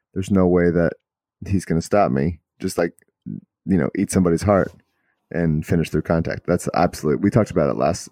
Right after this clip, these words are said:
playoffs in the, in one of the playoff series, and, uh,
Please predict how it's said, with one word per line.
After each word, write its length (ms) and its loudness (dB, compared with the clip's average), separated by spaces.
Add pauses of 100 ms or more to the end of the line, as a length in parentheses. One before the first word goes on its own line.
(240)
playoffs 400 2
in 80 0
the, 220 0 (680)
in 160 2
one 140 4
of 100 2
the 60 -10
playoff 220 0
series, 420 0 (600)
and, 420 2
uh, 380 0